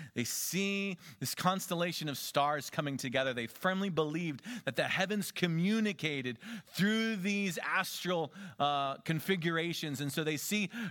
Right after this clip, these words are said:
Jupiter coming this way, and they see Venus coming this way, and they see them meeting together within this constellation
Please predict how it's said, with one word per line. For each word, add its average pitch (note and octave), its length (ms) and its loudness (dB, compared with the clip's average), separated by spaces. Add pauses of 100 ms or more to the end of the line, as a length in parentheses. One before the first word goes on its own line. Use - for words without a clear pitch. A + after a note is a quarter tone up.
Jupiter F#3 480 2
coming F#3 340 4
this F3+ 240 0
way, D#3+ 160 2
and D3+ 100 -2
they D3+ 60 2
see G3+ 200 0
Venus F#3 500 2
coming E3+ 300 2
this F#3 220 0
way, D#3 220 2 (260)
and D#3+ 140 2
they F3+ 140 2
see A#3+ 320 0
them F#3+ 260 4
meeting G#3+ 320 2
together F#3 400 0
within G#3+ 340 2
this G#3+ 200 0
constellation E3+ 840 0